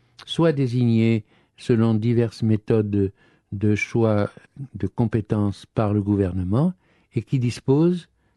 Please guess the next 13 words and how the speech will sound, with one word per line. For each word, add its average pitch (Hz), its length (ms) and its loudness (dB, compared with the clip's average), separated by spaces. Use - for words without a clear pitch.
dans 139 160 0
une 147 160 0
matière 131 380 0
donnée, 104 520 0
qui - 140 -2
est 110 220 0
par 110 140 -2
exemple 107 400 -4
la 123 100 2
concurrence, 101 680 -8
la 117 140 -2
santé 117 360 -4
publique, 95 600 -10